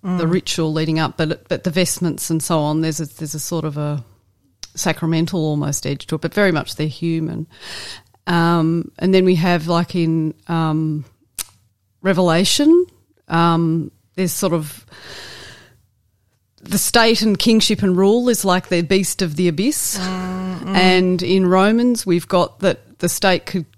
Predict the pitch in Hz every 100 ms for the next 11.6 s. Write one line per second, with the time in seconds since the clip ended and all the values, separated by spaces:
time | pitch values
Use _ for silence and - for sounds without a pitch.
0 | - 180 175 175 185 180 196 - 185 -
1 | 190 233 320 - - 196 196 202 185 -
2 | - _ - - - 233 233 202 - 196
3 | - - 160 160 175 170 190 196 185 165
4 | 160 - 185 165 170 165 170 165 175 180
5 | - - 151 160 160 165 160 165 165 160
6 | 180 - _ _ _ _ _ _ 180 156
7 | - - - 403 180 156 208 175 175 170
8 | 170 190 175 147 - 196 185 196 - 151
9 | 156 147 - _ - 190 196 151 165 208
10 | - _ _ _ _ _ _ 196 180 175
11 | 160 160 160 165 160 151